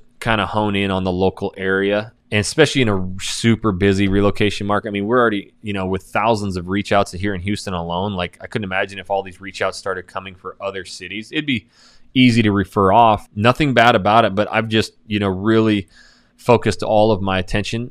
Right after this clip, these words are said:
on going local. I've tried doing the national or the, uh, the statewide videos, and I end up just going back in and, and changing it to, instead of Texas, to, to Houston, Texas. So just my two cents. I, I can't really look at that s-, or, or, or really answer it without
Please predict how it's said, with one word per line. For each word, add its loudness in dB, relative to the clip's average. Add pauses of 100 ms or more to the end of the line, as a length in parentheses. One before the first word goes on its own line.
on -2
going 0
local. 0
I've -8
tried 2
doing 2
the -2 (360)
national 0
or 4
the, 2
uh, 2
the -2
statewide -2
videos, 0
and -6
I -4
end -6
up -6
just -8
going -4
back -2
in -6
and, -14
and -20
changing -8
it -14
to, -8 (320)
instead -2
of -4
Texas, -2
to, -8
to -10
Houston, -10
Texas. -10
So -10 (180)
just 2
my 2
two -4
cents. -4
I, -2
I -8
can't -6
really -2 (180)
look -2
at -8
that -4
s-, -16
or, -2
or, 0
or -4
really 2
answer -4
it -6
without -4